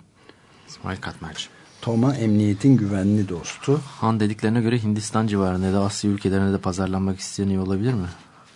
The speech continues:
Speaker 2: Bak, olabilir,
Speaker 1: Han.
Speaker 2: çok olabilir. Hızır, Kan, Nefer, zırh sistemi ve Toma'yı sergilemişler. E, Emine Hanım da katılmış.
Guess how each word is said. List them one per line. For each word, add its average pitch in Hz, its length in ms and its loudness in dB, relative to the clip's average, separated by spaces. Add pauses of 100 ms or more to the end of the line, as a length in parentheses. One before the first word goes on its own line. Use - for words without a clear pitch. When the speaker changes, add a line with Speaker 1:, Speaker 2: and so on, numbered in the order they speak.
(160)
Speaker 2:
Bak, - 200 -12 (220)
olabilir, 95 720 -8
Speaker 1:
Han. 85 240 -4
Speaker 2:
çok 73 120 -8
olabilir. 95 460 -8 (100)
Hızır, 117 400 2 (120)
Kan, 139 680 0
Nefer, 104 540 -2 (120)
zırh 113 300 -4
sistemi 120 520 -2
ve 139 160 0
Toma'yı 95 420 2
sergilemişler. 98 1000 -2 (720)
E, 110 80 -2
Emine 113 380 4
Hanım 117 260 6
da 87 120 -6
katılmış. - 720 -12